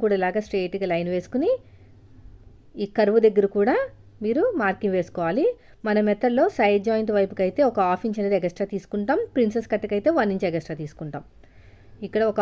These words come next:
హాఫ్ ఇంచ్ అనేది ఎక్స్ట్రా తీసేసుకోండి. ఇక్కడ మూడు గీతలు వేయండి ఇక్కడ, ఓకేనా? నీట్‌గా కర్వ్ అనేది వస్తుంది. ఇక్కడ వీపు పార్ట్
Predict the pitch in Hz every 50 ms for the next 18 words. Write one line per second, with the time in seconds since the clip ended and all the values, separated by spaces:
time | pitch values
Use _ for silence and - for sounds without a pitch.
0 | 190 180 180 175 214 208 202 202 190 208 233 202 180 175 - - 180 - 175 160
1 | - 170 156 - - 175 175 196 254 277 - - 220 220 208 202 208 202 202 185
2 | 190 190 220 208 190 185 180 170 160 160 156 - 147 139 - - - - - -
3 | - - - 170 165 - 208 214 262 381 480 - - - - - - - - -
4 | - 190 190 202 214 220 220 233 254 247 - 226 196 190 190 196 196 196 196 175
5 | 160 - - 190 185 262 370 508 480 - - - - - - - - - - -
6 | 214 - - 254 240 240 220 - - - 196 214 220 214 226 208 233 220 214 214